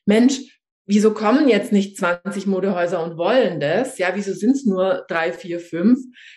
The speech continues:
Ähm, und ich das blöd fand, war es ja retrospektiv genau das Richtige. Und zwar das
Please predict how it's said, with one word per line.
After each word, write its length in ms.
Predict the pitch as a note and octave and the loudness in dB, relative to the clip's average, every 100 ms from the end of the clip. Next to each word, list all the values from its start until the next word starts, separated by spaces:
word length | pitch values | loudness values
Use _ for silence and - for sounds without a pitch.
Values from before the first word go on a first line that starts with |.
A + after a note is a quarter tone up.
| _ - | _ -2
Ähm, 640 | G3 F#3+ F#3 F#3+ G3 _ _ _ _ _ _ _ _ _ _ | 0 0 -2 -4 -8 _ _ _ _ _ _ _ _ _ _
und 120 | G#3 G#3 | 2 2
ich 120 | - | 0
das 220 | G3 - | -4 -2
blöd 320 | F#3 G#3+ C4 | 2 2 2
fand, 500 | - F3+ D3+ G3 - - _ _ _ _ _ | -4 -6 -4 -4 -6 -12 _ _ _ _ _
war 160 | E3 E3 | -10 -8
es 80 | E3 | -4
ja 100 | E3+ | -2
retrospektiv 920 | D#3+ - G#3 - - - - F#3 - | 0 0 -2 -4 -4 -4 -6 -6 -2
genau 280 | E3+ D#3 D#3+ | -2 0 0
das 200 | G3 A3+ | 0 -2
Richtige. 360 | A#3 - G#3+ | -4 0 2
Und 120 | F#3+ | 2
zwar 200 | - E3+ | 0 -2
das 120 | G3+ | -4